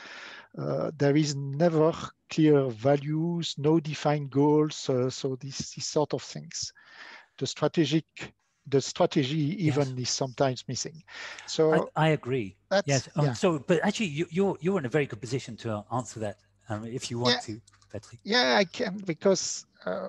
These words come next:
Speaker 1: of course, we can take that, uh, offline after. Bec-, it's actually true that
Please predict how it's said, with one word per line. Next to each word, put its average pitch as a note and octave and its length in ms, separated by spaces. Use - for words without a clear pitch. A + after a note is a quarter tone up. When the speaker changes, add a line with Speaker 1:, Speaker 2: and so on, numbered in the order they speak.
Speaker 1:
of - 180
course, G3 220
we E3+ 80
can E3 200
take C#3+ 240
that, D3+ 280
uh, C3 180
offline C#3 420
after. D3 340
Bec-, A#2+ 160
it's - 160
actually F3 360
true G#3 280
that D3+ 280